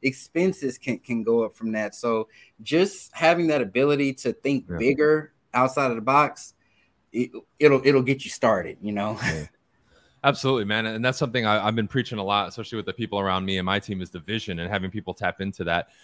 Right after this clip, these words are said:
Speaker 2: Are you finding it challenging to find people that even to hire to work with you or to partner up with that kind of can relate to you on that level of having that vision or at least buying into it?
Speaker 1: Yeah,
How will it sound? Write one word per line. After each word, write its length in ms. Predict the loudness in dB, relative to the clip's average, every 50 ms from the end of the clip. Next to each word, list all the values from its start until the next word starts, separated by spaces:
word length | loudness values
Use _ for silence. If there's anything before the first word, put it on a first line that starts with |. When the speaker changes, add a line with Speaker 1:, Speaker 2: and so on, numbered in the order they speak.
| _ -20 _ _
Speaker 2:
Are 100 | -2 0
you 140 | 0 0 -2
finding 440 | -2 0 0 2 2 2 0 -2 -4
it 100 | -4 -6
challenging 460 | 0 2 2 4 4 2 0 0 -4
to 60 | -4
find 300 | -2 0 0 0 2 0
people 300 | 0 -2 -2 0 0 0
that 200 | 0 0 -2 0
even 200 | -2 -4 -4 -4
to 140 | -6 -6 -8
hire 380 | -4 0 2 2 2 2 0 -2
to 120 | -4 -6 -2
work 220 | -2 -2 -2 -2
with 180 | -6 -8 -6 -6
you 140 | -4 -2
or 120 | -2 -2 -4
to 300 | -2 -2 -2 -2 -2 -4 -4
partner 320 | 0 0 0 0 0 -2 -2
up 160 | -2 -2 -2
with 140 | -6 -6 -4
that 160 | -8 -8 -8 _ _ _ _
kind 220 | _ -4 0 0 0
of 140 | -2 -2 -4
can 260 | -6 -6 -6 -6 -8 -12 _ _ _ _ _
relate 340 | -6 -2 -2 -2 -2 -2 -4
to 140 | -4 -2
you 80 | 0 0
on 100 | 0 0
that 160 | 0 -2 0
level 300 | 0 0 0 0 0 -4
of 100 | -4 -4
having 240 | -4 -4 -4 -2 -2
that 160 | -4 -4 -2
vision 320 | -2 -4 -2 -2 -2 -2 -2
or 160 | -2 -2 -4
at 180 | -6 -8 -8
least 240 | -8 -8 -8 -8 -4 -4
buying 260 | -2 -2 -2 -4 -6
into 260 | -8 -8 -4 -2 -2
it? 160 | -2 -2 -4 _ _ _ _ _ _ _ _ _ _ _ _ _ _ _ _ _ _ _ _ -6
Speaker 1:
Yeah, 420 | 2 4 6 6 6 6 4